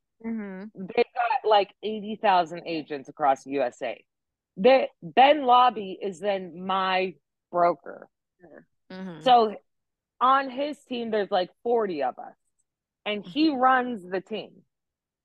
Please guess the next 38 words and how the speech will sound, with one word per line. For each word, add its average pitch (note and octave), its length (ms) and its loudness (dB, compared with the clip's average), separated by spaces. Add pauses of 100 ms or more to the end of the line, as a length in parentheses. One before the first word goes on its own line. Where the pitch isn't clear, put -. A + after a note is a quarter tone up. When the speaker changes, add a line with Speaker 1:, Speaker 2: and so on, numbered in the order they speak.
Speaker 1:
Mm-hmm. G3 280 -8
Speaker 2:
So A#3 120 6
it's A3+ 120 0
like, A3 260 4
it A3 140 -2
goes A#3 280 0
from, A3+ 200 -6
like, F#3+ 260 -2
him B3+ 560 -6 (500)
wearing A3 320 0
the G#3+ 60 -8
pants G3 600 -6
to G3 60 -4
then, F#3+ 300 4
okay, G3+ 280 0
we G3+ 160 -2
got F#3+ 280 2
transaction G#3+ 640 -2
management, G3+ 840 -6
we've F#3 260 2
got E3+ 480 6 (380)
social A3 440 0
media, G3+ 920 0
we've F#3+ 360 -12
got, E3 420 0
like, F3+ 260 -2 (240)
all B3 380 2
the A3+ 140 -8
little G#3+ 360 -12 (240)
things, C3+ 240 -14 (140)
and D3+ 180 -20
he, G#3 160 -10
Speaker 1:
Mm-hmm. A#3 220 -4
Speaker 2:
they G3 120 4
all F#3+ 220 6
report F3 380 -4
to F3+ 80 -14
him. D#3 220 -10